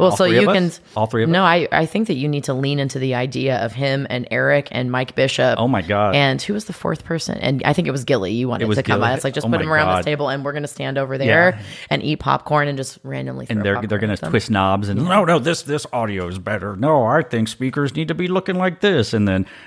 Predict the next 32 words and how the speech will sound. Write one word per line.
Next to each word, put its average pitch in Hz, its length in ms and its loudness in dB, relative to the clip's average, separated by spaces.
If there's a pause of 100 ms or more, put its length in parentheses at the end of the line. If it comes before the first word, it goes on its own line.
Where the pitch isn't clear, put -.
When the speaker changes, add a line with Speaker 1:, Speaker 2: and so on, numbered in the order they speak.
Speaker 2:
Ben 110 240 4
just 104 120 0
Speaker 1:
Make 147 60 -2
Speaker 2:
sits 113 120 0
Speaker 1:
sure. - 80 -10
Speaker 2:
there 110 160 4
and 104 100 2
he 98 40 -2
pulls 101 300 -4
and 95 160 -6
throws 92 200 -2
his 95 120 -8
Emmys 98 400 -4
and 107 80 -6
goes, 92 180 -4
"Oh, 160 100 4
I've 151 100 2
got 170 120 4
another 160 320 2
one - 120 0
Speaker 1:
Boom. 92 80 -6
Speaker 2:
here." 87 240 -6 (240)
And 101 220 -2
then 90 280 -2 (340)
Gilly 95 240 -2
pulls 90 220 -6
out 87 100 0
his 101 100 -2
bowling 85 300 -2
trophies 90 500 -8 (600)
and 107 240 0
Eric 101 340 2